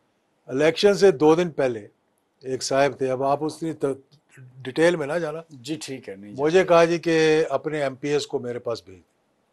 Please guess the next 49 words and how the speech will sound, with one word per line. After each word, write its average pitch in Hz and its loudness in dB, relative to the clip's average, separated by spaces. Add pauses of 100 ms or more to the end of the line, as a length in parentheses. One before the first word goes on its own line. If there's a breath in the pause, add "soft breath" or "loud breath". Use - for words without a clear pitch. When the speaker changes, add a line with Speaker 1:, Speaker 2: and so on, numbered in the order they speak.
(220)
Speaker 2:
ठीक 113 -20
है, - -20
लेकिन 151 -4
वो 180 -2
सियासी 160 -2
थे 208 -2
या 202 0
Speaker 1:
नहीं, 185 0
Speaker 2:
सियासी 202 4
Speaker 1:
नहीं, 147 0
Speaker 2:
नहीं 123 -6
थे? 131 -10
Speaker 1:
वो 151 2
सर-, 139 -6 (300)
सरकारी 156 4
थे, - -14
Speaker 2:
ठीक - -20
है। 139 -6
Speaker 1:
सरकारी 143 4
समझ 110 -12
लिया। 92 -20
Speaker 2:
ठीक 123 -12
है। 95 -10 (340)
Speaker 1:
अभी 123 -2
आप 135 6
कहें, 135 -4
"नाम 123 0
बताएं, 127 -4
ये 127 -4
करें, 123 -6
वो 123 -10
करें।" 135 -8
Speaker 2:
नहीं, 196 -8
नाम 175 0
पे 170 -6
Speaker 1:
तो 160 -4
Speaker 2:
नहीं 156 -2
Speaker 1:
मैं 160 6
Speaker 2:
जाते। 180 8
Speaker 1:
इसलिए 175 0
मैं 165 0
ज-, 151 -12
जाना 147 6
नहीं 135 -4
चाहता। 127 -4
Speaker 2:
सरकारी 131 -2
थे, 95 -18
ठीक 90 -18
है। 82 -20